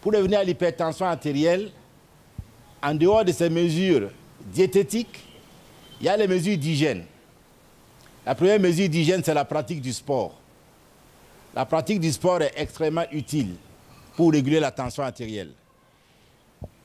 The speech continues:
Quel est le bénéfice de l'exercice physique ? L'exercice physique vous permet d'éliminer les excès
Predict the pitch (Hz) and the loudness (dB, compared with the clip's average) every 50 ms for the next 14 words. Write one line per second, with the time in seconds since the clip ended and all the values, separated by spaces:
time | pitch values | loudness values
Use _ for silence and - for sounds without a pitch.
0 | _ _ - - - 226 240 233 220 196 170 143 190 180 185 165 - 208 208 185 | _ _ -14 -4 0 2 2 4 2 2 2 2 0 0 0 -2 -2 -2 -2 0
1 | 165 170 165 156 139 - 185 160 - - 160 151 127 143 143 - _ - _ - | 2 0 -2 -2 -4 -8 -14 -14 -12 -12 -12 -12 -10 -12 -12 -14 _ -20 _ -4
2 | 160 185 202 190 - 220 247 196 - - 196 185 170 220 220 160 147 185 156 - | -2 -2 -2 0 -2 -2 -4 -4 -4 -2 -2 0 2 0 0 0 0 -2 -2 0
3 | - 196 190 190 196 202 208 226 262 277 - - - - - - - - _ _ | 0 0 0 0 0 0 -2 -2 -4 -10 -16 -20 -20 -20 -20 -20 -20 -20 _ _
4 | _ - _ _ _ - - - - - - - 101 101 - 202 214 214 220 226 | _ -20 _ _ _ -16 -16 -16 -16 -14 -14 -14 -6 0 2 2 2 4 2 2
5 | 208 208 214 214 214 226 247 285 262 247 - _ _ _ _ _ _ _ _ - | 4 4 4 4 4 2 2 0 -4 -10 -16 _ _ _ _ _ _ _ _ -20
6 | _ - - - - _ - 139 165 170 143 113 165 214 208 - - - - 233 | _ -10 -10 -10 -10 _ -10 -8 -6 -6 -6 -4 -4 -6 -6 -6 -8 -6 -2 -2
7 | 220 156 104 | -2 -2 -4